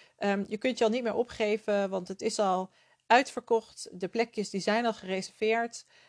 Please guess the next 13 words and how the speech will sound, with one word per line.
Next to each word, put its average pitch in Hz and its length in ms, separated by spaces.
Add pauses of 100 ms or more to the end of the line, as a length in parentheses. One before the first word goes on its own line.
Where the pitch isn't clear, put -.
(120)
Eh, 180 240
maar 185 220
er 185 60
gaan 214 300
dus 202 160
een 190 120
aantal 185 360
zorgondernemers 180 840
en 196 180
een 190 80
aantal 180 260
zorgverleners, 170 920 (400)
eh, 170 200